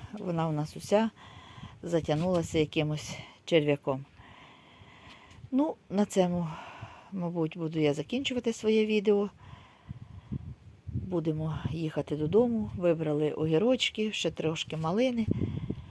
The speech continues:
І будемо їхати відпочивати. Дякую, що були ці вихідні зі мною. Дякую за перегляди.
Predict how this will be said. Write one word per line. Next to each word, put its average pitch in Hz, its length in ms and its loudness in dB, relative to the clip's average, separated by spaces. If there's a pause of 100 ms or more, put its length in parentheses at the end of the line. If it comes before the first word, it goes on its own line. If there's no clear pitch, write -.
(800)
І 330 220 2
будемо 196 360 2
їхати 180 360 0
відпочивати. 123 840 -2 (1000)
Дякую, 165 500 4
що 151 200 0
були 147 420 6 (460)
ці 170 140 -2
вихідні 147 440 -2
зі 143 120 -4
мною. 233 460 2 (3750)
Дякую 160 560 0
за 156 140 0
перегляди. 226 760 4